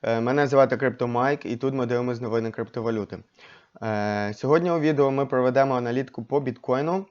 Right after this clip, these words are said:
Е, подивимось, друзі, наші метрики. Подивимось цілі по біткоїну, подивимось сильні зони підтримки, подивимось, що в нас відбувається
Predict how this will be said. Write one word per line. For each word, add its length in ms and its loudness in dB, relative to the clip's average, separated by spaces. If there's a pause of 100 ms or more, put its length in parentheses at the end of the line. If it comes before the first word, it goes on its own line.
(800)
Е, 200 -4
подивимось, 500 2
друзі, 280 -2
наші 300 -4
метрики. 600 -4 (580)
Подивимось 420 2
цілі 280 -2
по 140 -4
біткоїну, 440 -2
подивимось 480 -2
сильні 240 -2
зони 280 -4
підтримки, 480 -6
подивимось, 460 -4
що 180 -6
в 40 -2
нас 180 -6
відбувається 720 -2